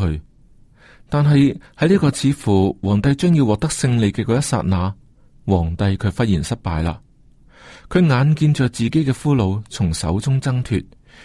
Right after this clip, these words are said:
結果佢不得不准許宗教自由。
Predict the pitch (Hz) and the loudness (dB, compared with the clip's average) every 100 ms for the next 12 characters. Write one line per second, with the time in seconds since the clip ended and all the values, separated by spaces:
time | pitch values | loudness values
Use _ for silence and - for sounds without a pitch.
0 | - - 113 - 90 104 - - 156 185 | -20 -6 -4 -2 -2 -2 -8 -6 -4 0
1 | 185 - 107 - 101 120 107 98 110 147 | 0 -2 -4 0 0 2 2 0 0 0
2 | 143 135 98 92 - 85 82 73 | 0 0 -2 -4 -4 -4 -2 -4